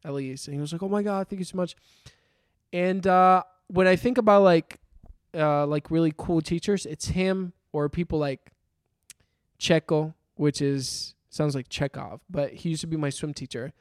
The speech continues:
from, like, eight years old all the way to, like, fourteen.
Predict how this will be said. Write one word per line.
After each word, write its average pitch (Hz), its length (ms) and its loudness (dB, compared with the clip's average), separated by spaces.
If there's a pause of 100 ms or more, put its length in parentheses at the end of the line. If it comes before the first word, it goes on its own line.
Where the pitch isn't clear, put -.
(100)
from, - 140 -10
like, 135 260 -4
eight 147 180 -2
years 147 180 0
old 139 180 -2
all 135 80 0
the 135 80 -4
way 131 120 -2
to, - 120 -12
like, 123 200 -6 (200)
fourteen. 131 640 -8